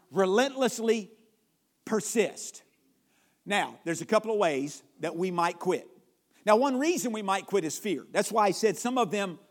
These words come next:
that they, they decided they weren't afraid of Pharaoh. They chose to, to serve God, okay? They, they decided they were more afraid of God, or they had a fear of, of the Lord that outweighed their fear of any earthly thing.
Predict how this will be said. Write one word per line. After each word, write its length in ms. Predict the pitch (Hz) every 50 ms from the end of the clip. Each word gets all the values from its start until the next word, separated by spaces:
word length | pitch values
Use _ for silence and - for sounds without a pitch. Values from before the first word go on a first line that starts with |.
| _ _ _ _ _ -
that 220 | 202 202 196 165
they, 160 | 165 180 185 185
they 160 | 165 175 170
decided 560 | 165 175 165 - 254 254 233 240 233 220 190
they 80 | 202 190
weren't 320 | 175 175 208 220 214 -
afraid 300 | 175 - - 208 190 180
of 80 | 151 -
Pharaoh. 580 | - 220 202 180 170 165 165 160 156 147 - - _ _ _ _ _ _ _
They 140 | - 151 151
chose 260 | - - 185 175 147
to, 160 | - - 123 - _
to 100 | - 156
serve 280 | 135 - 170 135 117 113
God, 180 | 113 92 76 - _ _ _ _
okay? 360 | - 160 156 190 190 180 175 - - - _
They, 120 | - 185 196
they 180 | 185 180 175
decided 340 | 175 185 - 247 233 220 214
they 80 | 196 196
were 100 | 175 170
more 220 | 180 202 208 190
afraid 320 | - - 208 214 202 190
of 80 | 180 139
God, 200 | 135 165 160 160
or 80 | 170 180
they 80 | 185 170
had 140 | 180 196
a 40 | 147
fear 280 | - - - 254 247 226
of, 200 | 202 156 147 185 - -
of 300 | 180 190 180 175 170 151
the 80 | 180
Lord 300 | 185 202 214 202 185 165 - - - _ _
that 100 | - - - 190
outweighed 460 | 214 247 247 233 226 208 196 180 156
their 120 | 185 180
fear 420 | 151 - - 160 143 127 131 131 131 - _ _ _ -
of 120 | 202 202 185
any 340 | 226 247 240 220 180 151 - _ -
earthly 380 | - 202 208 196 208 165 160 151
thing. 380 | - - 160 131 95 76 -